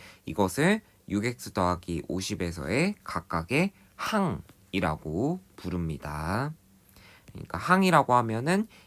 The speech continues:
이렇게 수와 문자의 곱으로 이루어진 부분 또는 숫자로만 이루어진 부분을 가리켜서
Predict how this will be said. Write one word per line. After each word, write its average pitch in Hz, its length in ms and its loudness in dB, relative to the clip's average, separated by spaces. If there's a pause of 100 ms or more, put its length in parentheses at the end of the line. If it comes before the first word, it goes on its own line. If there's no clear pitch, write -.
이렇게 90 300 -4
수와 151 500 8
문자의 95 420 2
곱으로 104 380 0
이루어진 82 500 -2
부분 156 500 -2 (300)
또는 180 320 4
숫자로만 165 720 0
이루어진 104 480 -2
부분을 95 1120 -4
가리켜서 127 960 0